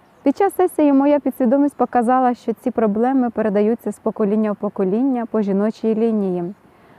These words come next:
Але ніхто не придавав цьому особливого значення,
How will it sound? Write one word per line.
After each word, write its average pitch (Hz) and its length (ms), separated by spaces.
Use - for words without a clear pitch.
Але 240 520
ніхто 294 300
не 302 100
придавав 262 420
цьому 233 280
особливого 220 600
значення, 214 680